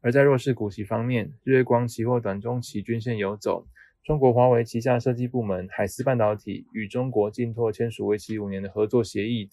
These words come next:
建立中国内部供应链，扩大半导体封装设备领域，恐怕是针对美国切断晶片技术的公开反击。这也让日月光未来可能降低与华为的合作空间。那目前是因为美国制裁华为而限制，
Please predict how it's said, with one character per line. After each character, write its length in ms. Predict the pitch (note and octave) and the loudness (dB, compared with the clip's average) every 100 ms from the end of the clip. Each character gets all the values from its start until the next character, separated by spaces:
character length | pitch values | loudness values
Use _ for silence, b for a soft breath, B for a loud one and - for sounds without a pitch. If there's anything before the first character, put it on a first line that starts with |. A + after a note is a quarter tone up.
| B B B B - | B B B B -4
建 120 | D#3+ | 0
立 120 | D#3+ | 2
中 180 | D3 D3 | 0 2
国 140 | A#2+ | 2
内 160 | C3 B2 | 2 -2
部 100 | B2 | -2
供 180 | A#2+ A#2+ | -2 -2
应 160 | A#2+ | -2
链， 240 | A#2+ A2 - | -2 -4 -6
扩 180 | - B2+ | 0 2
大 140 | B2 | 4
半 120 | B2 | 2
导 140 | A#2 G#2+ | 0 -2
体 160 | G#2 | -6
封 240 | G2+ B2 B2 | -6 -4 0
装 220 | A#2+ A#2+ | 0 0
设 160 | B2+ A#2+ | 0 0
备 140 | A2+ | 0
领 140 | F#2+ | -2
域， 220 | G2 A2 F2 | -4 -6 -6
恐 220 | - G#2+ | -8 -4
怕 100 | B2 | -4
是 140 | A#2+ | -4
针 200 | A#2+ B2 | -2 0
对 160 | B2 A#2+ | 2 0
美 160 | G#2 | 0
国 200 | G2 F#2+ | -4 -6
切 180 | G2+ A#2 | -4 -2
断 180 | A#2+ A#2 | 0 -2
晶 140 | A#2 | -4
片 180 | A2+ A#2 | -4 -4
技 140 | A2+ A#2 | -4 -4
术 160 | A#2+ | -2
的 100 | G#2+ | -4
公 160 | F#2+ G#2+ | -4 -6
开 160 | G#2+ | -6
反 220 | G#2+ F2 - | -6 -10 -14
击。 300 | - F#2+ G2 B B B B _ | -16 -16 -16 B B B B _
这 120 | - | 6
也 60 | C3+ | 8
让 220 | C#3 C#3+ | 6 4
日 60 | |
月 100 | C#3+ | 4
光 200 | C3+ B2+ | 4 4
未 100 | B2+ | 4
来 160 | C3+ G#2 | 4 2
可 160 | - G2 | 0 -4
能 140 | G2 | 0
降 200 | B2 A#2+ | 0 0
低 140 | A#2 | 0
与 140 | A#2 G2 | -2 -2
华 220 | G2 G#2 | 0 2
为 100 | G2+ | 2
的 100 | G2 | -2
合 140 | G#2 | -4
作 120 | G2 A2 | 0 0
空 240 | G#2+ G#2 | -2 -6
间。 300 | G#2 G#2 A2 - b b b b - | 0 0 -2 -16 b b b b -4
那 140 | C3+ | 0
目 100 | D3 | 2
前 180 | A2+ G#2+ | 2 2
是 160 | A#2 | 0
因 140 | A#2+ A#2+ | -2 2
为 300 | B2 A2 G2 | 2 2 -2
美 220 | G#2+ G2 | -6 -4
国 160 | F#2 G#2+ | -4 -4
制 180 | - A#2+ | -2 -2
裁 180 | G2+ | -2
华 220 | F#2+ G#2 G#2+ | 2 2 2
为 160 | F#2+ | 0
而 80 | F#2+ | -2
限 260 | - A2 G2 | -2 -4 -4
制， 300 | - F#2+ | -10 -10